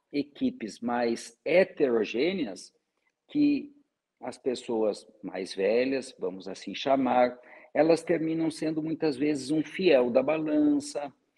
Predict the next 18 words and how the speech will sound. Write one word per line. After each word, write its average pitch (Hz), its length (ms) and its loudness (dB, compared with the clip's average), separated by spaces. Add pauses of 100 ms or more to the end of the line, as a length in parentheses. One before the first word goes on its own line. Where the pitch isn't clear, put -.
(240)
elas 139 240 4
terminam 139 520 2
contemporizando 117 1200 0
os - 100 -16
conflitos, 143 1040 -6 (400)
elas 151 260 4
terminam 135 440 0
sendo 120 560 -6 (360)
boas 123 800 8
conselheiras, 139 1120 4 (680)
os 190 220 4
mais 160 260 -2
jovens, 123 680 -2 (260)
eh, 113 720 0 (480)
sentem 175 720 -4
a 139 60 -4
presença 131 840 -6 (580)
respeitosa 127 1300 0